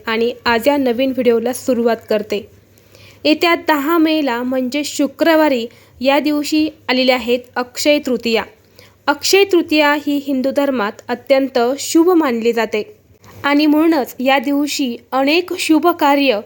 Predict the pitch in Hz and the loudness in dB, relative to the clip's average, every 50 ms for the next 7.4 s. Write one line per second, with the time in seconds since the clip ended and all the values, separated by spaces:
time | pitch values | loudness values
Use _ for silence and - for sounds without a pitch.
0 | - - - _ _ - 311 302 - 302 269 220 247 240 240 233 220 226 226 214 | -12 -20 -20 _ _ -4 -2 0 0 0 0 0 0 0 0 0 0 0 -2 -4
1 | 214 214 - _ _ _ _ _ _ - 311 302 - - - - 381 392 392 370 | -4 -4 -10 _ _ _ _ _ _ -4 -4 -4 -4 -2 0 2 2 2 2 2
2 | 330 330 339 311 302 277 254 262 277 285 277 - 240 220 285 311 339 349 339 320 | 0 0 0 0 2 2 2 2 0 -2 -6 -8 -4 -2 0 2 2 2 2 2
3 | 311 311 302 302 - 311 294 247 233 240 - - - _ _ - 277 277 311 302 | 0 0 -2 -2 -4 -2 -2 -2 -4 -6 -10 -18 -20 _ _ 0 2 2 2 2
4 | - - 370 370 370 403 339 320 294 269 277 269 269 269 - 247 226 247 262 - | 0 0 0 2 2 2 2 4 2 2 2 2 2 0 -2 -4 -4 -4 -6 -8
5 | - _ _ - - - 349 349 - 349 359 370 359 294 285 - - - 285 277 | -16 _ _ -6 -2 -2 0 2 2 2 2 2 2 -2 -4 -2 0 0 0 0
6 | 277 - 277 254 247 240 285 - _ _ _ _ - 311 269 - 320 330 349 349 | 0 0 -2 -2 -2 -4 -6 -10 _ _ _ _ -2 -2 0 0 2 2 2 0
7 | 311 269 - - 262 254 277 | -2 -4 -2 0 2 2 2